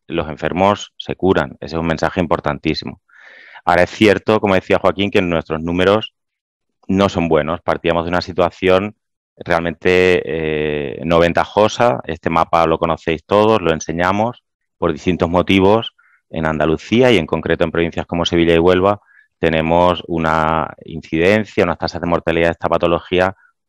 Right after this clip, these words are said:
realmente enormes. Eh,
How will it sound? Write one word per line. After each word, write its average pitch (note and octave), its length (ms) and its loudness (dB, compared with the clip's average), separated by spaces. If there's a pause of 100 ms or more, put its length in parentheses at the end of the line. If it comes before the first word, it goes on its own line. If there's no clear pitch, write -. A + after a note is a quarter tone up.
(140)
realmente D#2+ 580 0
enormes. D2+ 540 -4 (560)
Eh, E2 640 2